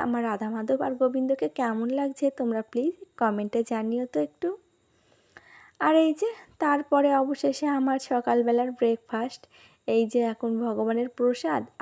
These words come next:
আর কালকে যে তালের বড়া ছিল সেটা নিয়েছি, আর তার সাথে বানিয়ে নিলাম চা, যেটা ছাড়া আমার দিনের এক মুহূর্তও কাটে না। এখন কিন্তু প্রায় সাড়ে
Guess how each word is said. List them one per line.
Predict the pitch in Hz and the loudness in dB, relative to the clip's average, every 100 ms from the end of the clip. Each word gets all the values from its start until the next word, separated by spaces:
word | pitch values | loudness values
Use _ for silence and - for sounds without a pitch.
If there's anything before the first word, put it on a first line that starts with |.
| 220 | -6
আর | 208 - | -4 -2
কালকে | 202 196 - 214 | -2 -4 -4 -2
যে | 226 - | -2 -4
তালের | 208 214 226 | -2 -2 -2
বড়া | 240 254 | -2 -2
ছিল | 254 277 277 | -2 -2 -2
সেটা | - 262 277 | -2 -4 -2
নিয়েছি, | 277 302 302 - 403 - - - - | -2 -2 -2 -6 -6 -10 -20 -18 -14
আর | 214 | -10
তার | - 214 - | -6 -6 -4
সাথে | 214 208 202 | -6 -4 -4
বানিয়ে | 196 202 202 | -4 -4 -4
নিলাম | 202 220 302 - | -4 -6 -8 -10
চা, | - 190 185 208 _ 214 | -8 -8 -10 -16 _ -8
যেটা | 202 - 214 | -4 -2 -4
ছাড়া | - 208 208 | -2 -2 0
আমার | 208 226 226 | -2 -4 -2
দিনের | 240 254 - 226 | -2 -2 -2 -6
এক | 214 220 | -6 -8
মুহূর্তও | 208 214 - - 269 247 | -6 -8 -6 -4 -2 -2
কাটে | 214 202 202 | -4 -4 -6
না। | 196 214 _ _ - - - - | -6 -10 _ _ -20 -20 -20 -6
এখন | - 233 285 294 | -2 0 0 0
কিন্তু | 320 311 311 | 0 0 0
প্রায় | - 294 285 | 2 2 2
সাড়ে | 285 277 | 0 2